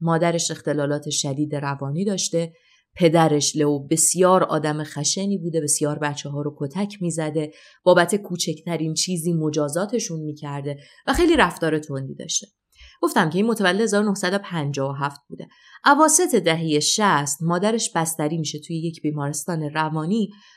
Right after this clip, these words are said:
برای اینکه تحت درمان با شوک الکتریکی قرار بگیره. خب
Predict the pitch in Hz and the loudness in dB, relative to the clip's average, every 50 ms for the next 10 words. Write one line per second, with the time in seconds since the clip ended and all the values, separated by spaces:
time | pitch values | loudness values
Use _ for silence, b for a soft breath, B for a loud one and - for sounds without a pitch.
0 | B - 269 277 294 302 302 311 320 302 - 269 262 262 247 - - 262 262 202 | B 2 4 4 4 2 2 0 -2 -4 2 4 4 4 4 2 2 2 2 4
1 | 175 190 180 175 170 170 165 180 190 208 202 175 165 160 - 165 160 160 - 160 | 4 4 6 6 6 4 4 2 2 2 4 2 2 0 0 -2 -2 -2 -2 -4
2 | 147 139 135 131 - - 131 120 123 - - 123 - - - - 156 156 - - | -2 -2 -4 -6 -6 -8 -10 -8 -8 -10 -12 -12 -12 -10 -10 -10 -10 -12 -14 -16
3 | - - - _ _ _ b b b b b b b b b - - 381 | -20 -20 -20 _ _ _ b b b b b b b b b 0 2 2